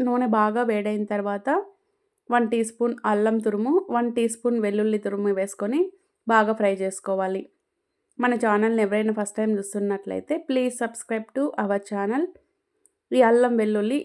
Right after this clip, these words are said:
ఇలా కలర్ చేంజ్ అయిన తర్వాత మనం మిక్సీ పట్టుకున్నటువంటి ఎండుమిర్చి పేస్ట్ వేసుకోవాలి. పేస్ట్‌ని ఒకసారి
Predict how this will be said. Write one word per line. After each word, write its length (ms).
ఇలా 220
కలర్ 300
చేంజ్ 280
అయిన 220
తర్వాత 360
మనం 240
మిక్సీ 320
పట్టుకున్నటువంటి 800
ఎండుమిర్చి 520
పేస్ట్ 320
వేసుకోవాలి. 600
పేస్ట్‌ని 320
ఒకసారి 260